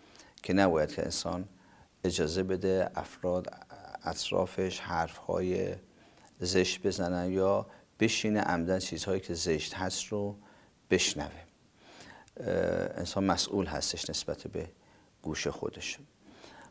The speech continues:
خب، اه، پس چون این سازندگی رو داره، چه سازندگی مثبت و چه سازندگی منفی، باید در مورد مسائلی که،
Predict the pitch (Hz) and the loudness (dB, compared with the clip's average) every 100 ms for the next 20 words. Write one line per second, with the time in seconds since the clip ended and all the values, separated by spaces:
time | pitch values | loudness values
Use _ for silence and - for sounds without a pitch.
0 | _ - 123 120 - - - _ _ _ | _ 8 8 8 0 -18 -20 _ _ _
1 | _ _ _ _ - - - 104 101 101 | _ _ _ _ -20 -8 2 4 6 6
2 | 98 101 101 85 - - 117 - - - | 4 2 0 -2 -10 0 2 2 -2 -6
3 | _ _ _ _ _ _ _ _ _ _ | _ _ _ _ _ _ _ _ _ _
4 | _ _ _ _ - 120 113 120 117 110 | _ _ _ _ 2 4 4 4 4 2
5 | - - - _ _ _ _ _ _ - | -6 -20 -20 _ _ _ _ _ _ -20
6 | - - _ _ _ _ _ - - 95 | -20 -20 _ _ _ _ _ -4 6 8
7 | 92 92 90 90 92 104 87 85 82 - | 8 6 4 2 2 2 4 4 4 0
8 | 90 92 85 82 82 80 82 82 - 78 | 0 0 2 0 0 0 0 -2 -2 -2
9 | 78 - - 82 80 85 78 80 78 82 | -2 -4 -4 -2 -4 -2 -4 -6 -6 -4
10 | 85 80 80 - 107 117 - - - - | -2 -4 -6 -6 -6 -6 -14 -20 -20 -20
11 | - - - - 101 104 98 90 85 85 | -20 -20 -12 6 8 8 4 4 2 2
12 | 85 82 - - 98 104 107 104 104 | 0 0 -2 -2 -2 -2 0 0 0